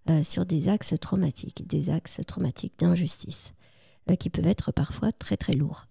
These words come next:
Et là, euh, le P et le I, perdition et injustice, euh, vont se décrire parfois, euh, de la même façon, avec de l'incompréhension.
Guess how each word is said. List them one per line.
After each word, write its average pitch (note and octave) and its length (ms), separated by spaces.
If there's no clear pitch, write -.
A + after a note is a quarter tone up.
Et G#3+ 240
là, B3 320
euh, F#3 420
le G3+ 200
P - 340
et G#3 100
le G3 160
I, F#3 220
perdition G#3 640
et F3+ 140
injustice, F3+ 840
euh, D#3 180
vont A#3 240
se - 160
décrire G#3+ 560
parfois, - 520
euh, F3+ 60
de F#3+ 140
la G#3 140
même C4 200
façon, G#3 480
avec G#3+ 500
de E3+ 100
l'incompréhension. F#3 1080